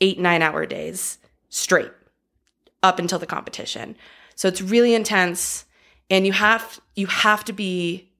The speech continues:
there for a reason. You don't just do this because,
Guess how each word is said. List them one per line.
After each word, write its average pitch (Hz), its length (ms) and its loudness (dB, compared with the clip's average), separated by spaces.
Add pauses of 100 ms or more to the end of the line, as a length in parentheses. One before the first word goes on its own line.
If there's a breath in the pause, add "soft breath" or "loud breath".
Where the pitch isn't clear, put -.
(1200)
there 180 320 4
for 170 200 -4
a 156 60 -4
reason. - 520 -12 (200)
You 185 140 -4
don't 208 260 2
just 185 360 0
do 185 200 2
this 170 220 4
because, 185 480 -4